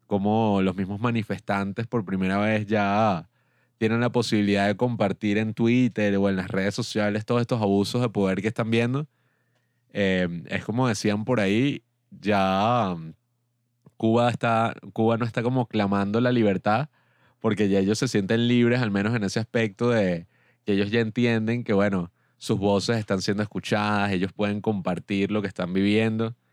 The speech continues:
Y dicen que hace unos años ver una protesta así de ese estilo, tan masiva,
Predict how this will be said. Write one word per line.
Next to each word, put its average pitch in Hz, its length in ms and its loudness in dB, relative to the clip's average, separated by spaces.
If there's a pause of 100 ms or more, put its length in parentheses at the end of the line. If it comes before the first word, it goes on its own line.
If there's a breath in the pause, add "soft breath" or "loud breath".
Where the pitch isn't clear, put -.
(420)
Y 101 260 0
dicen 107 320 -2
que 131 220 -2
hace 101 260 0
unos 117 180 -2
años 110 540 0
ver 101 280 -2
una 117 180 -2
protesta 110 460 -2
así 117 180 -2
de 113 80 2
ese 104 160 -4
estilo, 107 380 -2
tan 90 160 -6
masiva, 90 640 -2